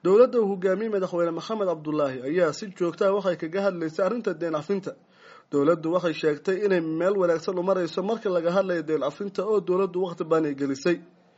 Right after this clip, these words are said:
Doodaha deen cafinta waxaan ku xeendhaabnaa arrimo badan ay ka mid yihiin in dowladdu aysan qaadan karaynin wax shaqaale ah inta ay jirto hadda. Doodaha kale deen cafinta waxay ahayd dowlad wanaagga, wada shaqaynta, amniga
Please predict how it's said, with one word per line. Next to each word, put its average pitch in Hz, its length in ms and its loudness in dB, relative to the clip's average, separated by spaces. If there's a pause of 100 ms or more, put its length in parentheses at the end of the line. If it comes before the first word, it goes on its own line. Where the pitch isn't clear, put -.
(500)
Doodaha 147 340 8
deen 156 200 -2
cafinta 190 400 -2
waxaan 185 240 -2
ku 208 100 -8
xeendhaabnaa 170 640 0
arrimo 175 260 0
badan 185 300 0
ay 165 100 -2
ka 208 120 -6
mid 190 160 -6
yihiin 160 300 -4 (480)
in 240 160 2
dowladdu 208 400 6
aysan 180 260 0
qaadan 185 340 2
karaynin 190 380 0
wax 185 140 -4
shaqaale 170 420 2
ah 185 160 2
inta 214 220 -4
ay 160 100 -2
jirto 156 240 -6
hadda. 156 280 0 (500)
Doodaha 151 380 4
kale 160 240 2
deen 151 200 2
cafinta 190 360 -4
waxay 180 280 2
ahayd 147 240 0 (320)
dowlad 160 300 4
wanaagga, 160 500 4
wada 143 220 0
shaqaynta, 180 520 0 (100)
amniga 180 400 -2